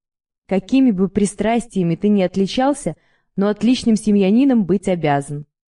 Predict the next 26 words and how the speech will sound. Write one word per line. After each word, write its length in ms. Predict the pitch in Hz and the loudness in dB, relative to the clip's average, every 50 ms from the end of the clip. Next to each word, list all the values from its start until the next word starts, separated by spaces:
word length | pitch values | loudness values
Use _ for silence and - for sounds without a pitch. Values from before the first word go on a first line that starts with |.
| _ _ _ _ _ _ _ | _ _ _ _ _ _ _
Это 220 | _ 208 - - 269 | _ -6 -2 0 2
не 120 | 277 285 | 2 2
шоу-бизнес. 840 | - - - 254 214 180 147 143 156 147 139 139 139 135 143 - _ _ _ _ _ _ _ _ _ _ _ _ _ | 0 0 0 2 2 2 0 -2 -4 -4 -4 -4 -8 -10 -10 -14 _ _ _ _ _ _ _ _ _ _ _ _ _
По 120 | - 185 | -2 0
лицу 300 | 196 202 202 - 262 262 | 0 0 0 0 -2 -2
политика 600 | - 220 202 220 262 277 - - 226 - 175 160 - _ _ _ _ _ | 0 0 0 2 0 0 0 -2 -4 -2 -4 -4 -6 _ _ _ _ _
невозможно 680 | 190 202 190 196 202 196 190 214 240 277 262 226 240 | 0 0 2 2 0 2 2 2 2 2 2 0 -2
прочитать 500 | - 196 202 196 - - 226 220 220 - | 0 -2 -4 -4 -4 -2 -2 -4 -2 -2
его 100 | 220 202 | -2 0
настоящую 640 | 208 208 202 - 202 196 196 196 202 - - 202 190 | 0 -2 -2 0 0 0 2 0 0 -2 -2 0 0
ориентацию. 800 | 190 190 196 196 208 - 180 151 139 - - - - 147 143 - _ _ _ _ _ _ _ _ _ | 2 0 0 0 0 0 -2 -2 -2 -4 -8 -12 -14 -14 -14 -16 _ _ _ _ _ _ _ _ _
После 300 | 214 220 - - 226 208 | -4 -4 -2 -2 -4 -2
этой 320 | - 202 226 - 247 233 | -2 -2 0 0 0 0
встречи 680 | - - - - 226 269 294 - - - 165 - - _ _ _ _ | 0 -2 -4 -2 0 0 0 0 -2 -6 -6 -6 -8 _ _ _ _
в 80 | - 170 | -6 -6
отношении 600 | 202 - 214 220 214 - - 247 240 233 220 202 | -4 -2 -2 -2 -2 -2 0 2 2 4 4 4
наших 400 | 202 202 208 - - 208 - - | 2 0 0 0 -2 -4 -4 -2
политиков 640 | 214 202 214 254 285 277 - 240 - 180 - - - | -2 0 2 2 2 0 0 -4 -4 -4 -6 -2 -2
меня 240 | 196 196 220 233 233 | 0 2 2 0 -2
постигло 640 | - 214 214 202 - - - - 269 208 233 247 226 | -2 -4 -4 -4 -6 -8 -6 -4 -4 -2 0 -2 -2
внутреннее 640 | 175 170 208 233 262 - - 226 233 233 233 233 226 | -2 0 0 0 0 0 -2 -2 0 2 2 2 2
разочарование, 960 | 226 208 202 - - - 226 226 233 220 220 190 160 147 143 135 127 139 - _ _ _ _ _ _ _ _ _ | 0 -2 -4 -6 -4 -4 -2 -2 0 0 0 -2 -2 -2 -4 -4 -6 -8 -12 _ _ _ _ _ _ _ _ _
ведь 240 | 160 180 170 - 185 | -2 -2 -2 0 -2
они 320 | 170 160 165 180 214 254 | 0 0 2 2 2 2
представлялись 800 | 214 - 190 185 - - 196 180 170 180 196 214 233 208 - - | 2 0 -4 -6 -4 -4 -4 -2 0 0 0 2 0 0 -2 -2
мне 300 | 196 196 196 196 202 202 | 0 0 2 0 0 -2